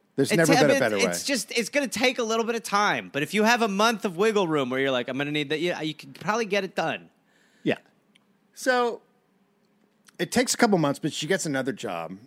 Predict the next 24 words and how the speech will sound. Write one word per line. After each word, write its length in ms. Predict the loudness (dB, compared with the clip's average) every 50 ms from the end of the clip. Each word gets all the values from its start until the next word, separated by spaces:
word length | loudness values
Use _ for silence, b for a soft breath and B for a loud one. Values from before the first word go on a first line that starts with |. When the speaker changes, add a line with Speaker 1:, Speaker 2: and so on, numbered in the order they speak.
| _ _ _ -6
Speaker 1:
at 200 | -2 -2 0 0
a 40 | -2
legal 420 | -2 -2 -2 -2 0 -2 -2 -4
aid 240 | -2 -4 -4 -4 -6
clinic 400 | -8 -10 -10 -10 -10 -10 -14 -16 -18 _ -12
at 180 | -12 -12 -12 -12
Texas 460 | -12 -10 -10 -10 -8 -8 -8 -8 -8
Southern 400 | -4 -4 -4 -4 -4 -6 -8 -8
University 640 | -8 -8 -4 -2 -2 -2 -2 -2 -4 -4 -4 -4 -4
Law 180 | -2 -2 -4
School 340 | -4 -4 -4 -6 -6 -4 -4
in 40 | -6 -4
Houston. 400 | -4 -4 -4 -6 -8 -14 -18 -20 _ b b b b b b b b b b b b b b _
She 220 | -8 -6 -4 -4
does 340 | 0 2 4 4 4 2 2
not 360 | 0 2 2 2 0 0 0
make 240 | 0 2 2 0 -2
much 200 | -4 -6 -6 -8
money. 260 | -12 -12 -12 -14 -16
She 320 | -14 -10 -8 -8 -8 -6 -2
has 200 | 0 0 0 0
barely 360 | 0 0 0 2 2 2 0
any 120 | 0 -2
money, 380 | -2 -4 -4 -6 -8 -10 -12 -14